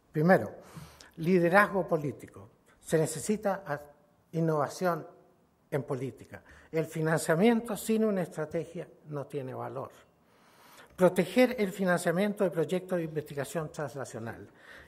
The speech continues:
Estos programas requieren investigación a largo plazo, flexibilidad y, por lo tanto, no pueden competir con programas básicos fundamentales.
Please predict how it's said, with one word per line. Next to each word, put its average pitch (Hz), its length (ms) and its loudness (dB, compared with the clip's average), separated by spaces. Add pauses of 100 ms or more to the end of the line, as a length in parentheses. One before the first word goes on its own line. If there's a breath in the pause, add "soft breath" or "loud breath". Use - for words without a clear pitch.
Estos 240 300 0
programas 185 480 4
requieren 180 540 -4
investigación 160 720 -6 (140)
a 147 60 -14
largo 127 300 -6
plazo, - 520 -12
flexibilidad 143 880 -6
y, 156 60 -8
por 135 160 -8
lo 123 100 -6
tanto, 175 320 -4
no 147 160 -6
pueden 220 300 -2
competir - 640 -8 (240 soft breath)
con 160 160 0
programas 143 600 -2
básicos 151 460 -4
fundamentales. 135 760 -10